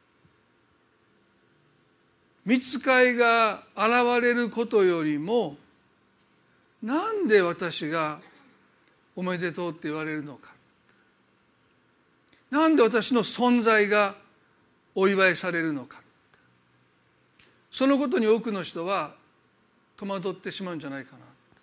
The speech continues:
奇跡よりも、どんな奇跡よりも、この私が神様によってお祝いされてるという事実の方が、私たちにとっては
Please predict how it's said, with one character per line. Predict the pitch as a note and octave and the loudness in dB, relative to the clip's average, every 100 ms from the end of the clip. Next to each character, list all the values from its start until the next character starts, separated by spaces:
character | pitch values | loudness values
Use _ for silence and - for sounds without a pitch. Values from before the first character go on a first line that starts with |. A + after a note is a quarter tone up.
| _ _ _ _ _ _ _ _ _ _ _ _ A3+ C4+ _ _ _ _ _ _ _ - | _ _ _ _ _ _ _ _ _ _ _ _ -20 -20 _ _ _ _ _ _ _ -8
奇 | - D#4+ | -2 0
跡 | C#4+ A3 | 0 0
よ | F3+ | -2
り | D3 | -2
も、 | A#2+ - _ _ _ _ _ _ _ _ _ _ _ _ _ _ _ _ _ _ | -10 -20 _ _ _ _ _ _ _ _ _ _ _ _ _ _ _ _ _ _
ど | A#3 D4+ | 2 4
ん | D4 | 4
な | C4 | 2
奇 | - | 0
跡 | B3 G3+ | -2 -2
よ | D#3 | -6
り | |
も、 | D#3 D3+ C#3 _ _ _ _ _ _ _ _ _ _ | -6 -10 -14 _ _ _ _ _ _ _ _ _ _
こ | - D4 | 0 2
の | D#4+ C4+ | 4 4
私 | A3+ A3+ F#3+ G3 | 2 -2 -4 -4
が | F#3 | -4
神 | F3 - C4+ A3 | -4 -2 -2 -2
様 | A3 G3 | -6 -6
に | F#3+ | -6
よ | F#3 | -6
っ | F3+ | -8
て | - G#3+ F#3+ - - - _ _ | -6 -2 -2 -4 -18 -20 _ _
お | F#3 G#3+ | -6 -2
祝 | C4+ C4 C4+ | -2 0 -2
い | C4 | -2
さ | - C4 | -4 -4
れ | C4+ | -4
て | B3+ C4 | -4 -2
る | D4 | -2
と | A#3 | 0
い | G3+ | -4
う | |
事 | E3 A3+ | -2 -2
実 | G#3+ - | -2 -4
の | F3+ | -8
方 | D#3 F3+ D#3+ | -6 -6 -6
が、 | C#3+ G#3+ F3+ - _ _ _ _ _ _ _ _ _ | -2 -2 -4 -10 _ _ _ _ _ _ _ _ _
私 | F3+ F#3 E3 | -10 -8 -8
た | D3+ | -10
ち | E3 | -10
に | |
と | D#3 | -12
っ | |
て | C3+ G#3+ | -12 -10
は | A3+ G3+ | -8 -10